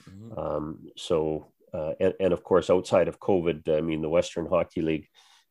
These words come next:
Speaker 2: uh, you know, didn't have much of a season this year. Um, so, um, well, you know, growing up, uh, I used to play outdoor hockey and, of course, indoor hockey. And, and, and, you know, back in the,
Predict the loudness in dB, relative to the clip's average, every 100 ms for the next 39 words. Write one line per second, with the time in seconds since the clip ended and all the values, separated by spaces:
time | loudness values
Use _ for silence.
0 | -10 -8 -6 -6 -10 -10 -10 -6 -4 -2
1 | -2 -2 -2 -2 -6 -8 -2 -2 0 -2
2 | -2 -4 -6 -6 -8 _ -20 -20 _ _
3 | -10 -6 -4 -4 -8 -16 -14 4 6 6
4 | 2 _ _ _ -8 -4 -2 -4 -6 _
5 | _ _ _ _ _ _ -20 _ 2 10
6 | 10 8 -2 _ _ -8 4 6 8 10
7 | 10 10 8 4 _ _ _ -2 0 2
8 | 2 2 -2 2 2 6 4 4 2 4
9 | 4 4 2 -2 -2 -2 0 0 0 0
10 | 2 0 0 -2 2 2 2 0 0 0
11 | 0 -4 -10 _ _ _ _ -4 -4 -6
12 | -10 -12 -6 -4 4 4 4 0 2 2
13 | 0